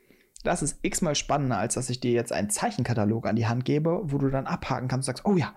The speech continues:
drei von vier Sachen treffen zu, die Emanuel gesagt hat. Vielleicht hat der wirklich Interesse an mir." Was bringt dir das, dass du an jeden Menschen dann herangehst, den du kennenlernst und diesen Katalog abhakst und schaust,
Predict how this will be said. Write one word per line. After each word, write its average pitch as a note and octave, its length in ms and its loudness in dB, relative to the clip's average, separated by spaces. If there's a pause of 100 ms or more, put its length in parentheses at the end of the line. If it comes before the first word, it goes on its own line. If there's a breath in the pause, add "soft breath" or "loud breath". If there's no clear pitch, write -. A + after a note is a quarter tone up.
(200 loud breath)
drei F#3 220 -2
von D#3+ 180 0
vier E3+ 320 0
Sachen C#3 300 -4
treffen C3 320 -4
zu, - 240 -2
die A#2+ 140 2
Emanuel A2+ 300 0
gesagt A#2+ 280 -4
hat. A#2 100 -4 (380 loud breath)
Vielleicht - 320 -4
hat C3+ 100 -4
der A2+ 240 0
wirklich - 300 0
Interesse - 400 -4
an A#2+ 80 -4
mir." B2 180 -6 (840)
Was - 140 0
bringt D#3 240 2
dir - 80 0
das, - 300 -8 (120)
dass B2+ 140 -4
du C#3+ 100 0
an B2+ 100 0
jeden D3+ 220 2
Menschen E3 300 0
dann C#3 100 2
herangehst, C#3 560 2
den C3+ 120 0
du C3 40 0
kennenlernst C#3 500 0
und A#2+ 100 0
diesen A#2+ 260 -2
Katalog B2+ 420 0
abhakst - 560 -4
und C3+ 100 -6
schaust, C3+ 240 -2